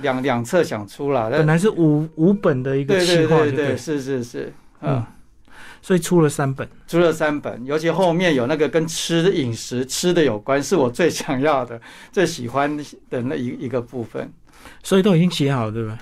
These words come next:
Speaker 1: 对，都，都写好了。不过后来哈日的那个风潮，其实就那几年，然后就突然就，就
Speaker 2: 就退下来。
Speaker 1: 退下，然后韩-，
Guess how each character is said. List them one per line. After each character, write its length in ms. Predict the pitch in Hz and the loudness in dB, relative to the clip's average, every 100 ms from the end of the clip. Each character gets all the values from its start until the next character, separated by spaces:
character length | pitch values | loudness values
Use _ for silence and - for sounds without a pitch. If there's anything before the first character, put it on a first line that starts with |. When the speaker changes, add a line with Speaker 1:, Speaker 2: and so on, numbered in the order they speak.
| - | -8
Speaker 1:
对， 200 | - 135 | -2 0
都， 120 | 120 175 180 175 | 2 0 -2 -2
都 120 | 165 | -2
写 240 | 165 123 | 0 -2
好 200 | 120 117 | -2 -4
了。 80 | - | -6
不 120 | 147 | -2
过 160 | 185 185 | 0 4
后 180 | 214 160 | 4 4
来 260 | 127 139 - - - | 2 -2 -6 -20 -18
哈 260 | - 180 | 0 2
日 240 | 190 202 156 | 4 4 2
的 60 | |
那 100 | 165 | 0
个 80 | 156 | -2
风 220 | 160 156 | -2 -4
潮， 200 | 117 104 | -4 -6
其 120 | 123 | -4
实 60 | 135 | -2
就 100 | 147 | 0
那 160 | 143 131 | 0 -2
几 180 | 143 | -6
年， 180 | 151 160 - | -12 -12 -8
然 80 | 123 | -6
后 60 | |
就 100 | 139 151 | -4 -6
突 200 | - 120 | -4 -4
然 220 | 104 113 - _ _ - - | -4 -8 -18 _ _ -20 -6
就， 140 | 156 156 - | -4 -4 -2
就 140 | 202 180 | 0 0
Speaker 2:
就 60 | |
退 240 | 160 170 139 | 0 0 2
下 200 | 143 113 | 0 -2
来。 60 | |
Speaker 1:
退 140 | 110 156 | 0 2
下， 180 | 147 | 2
然 100 | 120 | 0
后 80 | 151 | -2
韩-， 300 | - 131 139 | -2 -6 -6